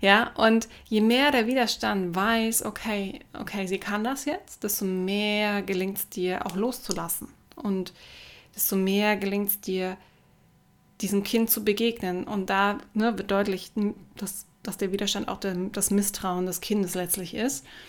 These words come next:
Weil je mehr das Gef-, Kind das dann das Gefühl bekommt,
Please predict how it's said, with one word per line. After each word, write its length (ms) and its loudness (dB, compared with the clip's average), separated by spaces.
Weil 160 0
je 120 2
mehr 240 6
das 180 0
Gef-, 300 -8
Kind 240 8
das 120 2
dann 220 0
das 160 0
Gefühl 300 0
bekommt, 560 -2